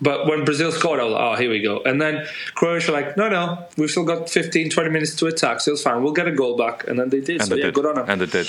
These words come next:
Speaker 2: Um,
Speaker 1: But,
Speaker 2: oh,
Speaker 1: yeah, man,
Speaker 2: I was
Speaker 1: that's
Speaker 2: gonna
Speaker 1: it,
Speaker 2: say, I mean,
Speaker 1: like
Speaker 2: an hor-, honor-, an honorary mention, which I
Speaker 1: Oh,
Speaker 2: still would
Speaker 1: here
Speaker 2: have
Speaker 1: we
Speaker 2: been,
Speaker 1: go.
Speaker 2: I would have been happy if they made it through, would have been Holland,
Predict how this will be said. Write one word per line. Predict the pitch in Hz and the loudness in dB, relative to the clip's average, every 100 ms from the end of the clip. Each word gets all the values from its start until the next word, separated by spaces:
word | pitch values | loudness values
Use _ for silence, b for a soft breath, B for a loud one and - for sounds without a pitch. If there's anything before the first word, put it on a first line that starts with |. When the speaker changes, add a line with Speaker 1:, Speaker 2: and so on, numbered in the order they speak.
| - | 0
Speaker 2:
Um, | 127 135 131 | 0 0 2
Speaker 1:
But, | 139 139 - | 2 6 4
Speaker 2:
oh, | |
Speaker 1:
yeah, | 139 156 139 | 4 2 0
man, | 104 | 0
Speaker 2:
I | 110 | 0
was | 135 | 0
Speaker 1:
that's | 151 | 0
Speaker 2:
gonna | |
Speaker 1:
it, | 151 | 0
Speaker 2:
say, | |
I | 151 139 123 | 0 0 0
mean, | 143 | 0
Speaker 1:
like | 131 | 0
Speaker 2:
an | 151 | 2
hor-, | 156 - | 0 0
honor-, | 139 139 127 - | 0 0 -2 -2
an | 117 110 - 123 | -2 -2 -2 -2
honorary | 135 135 131 123 | 0 2 2 0
mention, | 120 123 131 - 160 170 117 | 2 0 0 -2 -4 -4 -2
which | 110 101 - - | -2 0 -4 0
I | 127 | 0
Speaker 1:
Oh, | |
Speaker 2:
still | 123 175 143 | 2 2 2
would | 139 | 2
Speaker 1:
here | |
Speaker 2:
have | 143 | 2
Speaker 1:
we | |
Speaker 2:
been, | 135 131 180 | 2 0 -2
Speaker 1:
go. | B B | B B
Speaker 2:
I | 113 | 0
would | 131 | 2
have | 117 | 0
been | 120 | 0
happy | 117 127 | 0 0
if | 113 | 0
they | 123 | 0
made | 120 117 | 0 0
it | - | 0
through, | 127 | 0
would | 107 | 2
have | 104 | 2
been | 95 101 | 0 2
Holland, | 101 92 | 0 0